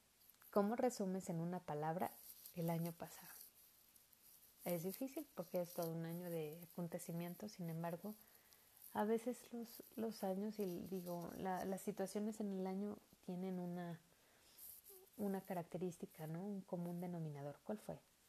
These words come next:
¿Cómo, cómo lo denominarías? La número doce es, ¿qué cosas necesito hacer menos o quitar definitivamente el año,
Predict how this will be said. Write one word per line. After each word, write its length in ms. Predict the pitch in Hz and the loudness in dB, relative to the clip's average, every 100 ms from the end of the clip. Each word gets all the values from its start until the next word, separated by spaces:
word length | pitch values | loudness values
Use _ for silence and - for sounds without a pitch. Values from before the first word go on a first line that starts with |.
| - - | -20 0
¿Cómo, 380 | 185 185 196 - | 2 2 0 -2
cómo 240 | 202 190 | -2 0
lo 140 | 196 190 | 0 2
denominarías? 800 | 170 160 156 151 151 156 - - - - - - - - - - - - - - - - - - - - - - - - - | 2 2 -2 -4 -4 -6 -10 -18 -20 -20 -20 -20 -20 -20 -20 -20 -20 -20 -20 -20 -20 -20 -20 -20 -20 -20 -20 -20 -20 -20 -6
La 200 | - 196 | 6 10
número 280 | 208 220 277 | 10 10 10
doce 540 | 208 190 185 220 220 - | 10 10 8 6 6 6
es, 340 | 196 185 - - - - | 6 6 4 -2 -12 -2
¿qué 140 | - 208 | 0 4
cosas 540 | 214 214 262 277 - - - - - | 4 6 6 4 0 -12 -20 -16 -2
necesito 640 | 185 170 175 - 170 170 | 0 0 0 -2 0 -2
hacer 300 | 156 170 156 | 2 2 4
menos 520 | 165 214 277 339 - - - - - - - - - - | 2 2 0 -2 -10 -16 -20 -20 -20 -20 -20 -20 -12 4
o 260 | 180 202 | 4 4
quitar 480 | - 277 - 208 220 - - - - - - - - - - | 2 0 4 4 4 -2 -20 -20 -20 -20 -20 -20 -20 -20 -6
definitivamente 1120 | 151 151 - 147 139 156 165 196 202 170 - 233 - - - - - - | 0 0 0 -4 -4 -2 0 2 2 0 -2 -4 -8 -20 -20 -20 -20 -4
el 140 | 165 | 0
año, 260 | 156 151 160 | 2 2 -2